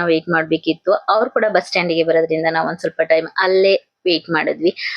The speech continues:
ಅದಾದ್ಮೇಲೆ ಬಂದಿದ್ದು ನಾವು ಸೆಂಥಿಲ್ ಕುಮಾರ್ ಟೆಕ್ಸ್ಟೈಲ್ ಗೆ. ನೋಡೋಣ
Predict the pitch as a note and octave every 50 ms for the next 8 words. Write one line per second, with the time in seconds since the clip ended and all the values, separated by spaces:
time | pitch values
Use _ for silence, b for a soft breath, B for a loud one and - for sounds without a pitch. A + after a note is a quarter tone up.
0 | B B B G#3+ G#3+ G#3 A3+ B3+ C4 C4+ B3+ A3 G3+ F3+ E3 D#3+ E3 F3 F3 F3
1 | D#3+ D3+ D#3 E3 E3 - - D#3+ D3+ D#3+ E3 E3+ - E3 E3 E3 E3 - D#3+ -
2 | - - - F3 E3 D#3+ D#3+ D#3 - C4+ D4 - - - - - - C#4 D4 E4
3 | D4 C4+ A#3